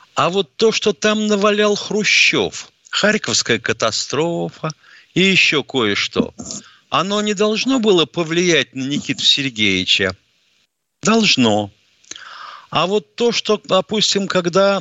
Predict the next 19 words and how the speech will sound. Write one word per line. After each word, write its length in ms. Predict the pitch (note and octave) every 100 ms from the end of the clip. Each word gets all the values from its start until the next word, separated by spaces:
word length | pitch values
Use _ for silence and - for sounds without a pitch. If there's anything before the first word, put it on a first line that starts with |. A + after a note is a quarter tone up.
| D#3
его 340 | C#3 E3 F3+
собирались 640 | E3 F3+ F3 F3+ F3+ F3 -
отстранить, 720 | F3+ - - F3+ E3 G#2+ -
Никиту 340 | D3+ - G#2
Сергеевича, 800 | - B2+ A#2 F2+ D#2+ - - - - _ - - - - - - -
антипартийная 920 | A#2+ B2+ D3 D#3+ D#3+ - A#2 G#2 A2
группа, 480 | B2+ B2+ G#2 - E2 - _ - _ _ -
и, 440 | C3+ C#3+ C#3+ C#3 C3+
э, 440 | B2 C3 A#2 A2+
Юрий 260 | A#2 D#3+ D#3
Константинович 560 | - D#3 D3+ D3 C#3+
Жуков 400 | A2+ C#3 - A#2
самолётами, 600 | - C#3 C#3 C#3 A#2 A2+ A2
м, 400 | G#2+ F2 F2+ F2+
э, 440 | F2+ E2+ E2+ D#2+ D#2
В 220 | G2+ C3
В 60 |
С, 440 | C3+ A#2 G2 - -
э, 520 | _ _ _ -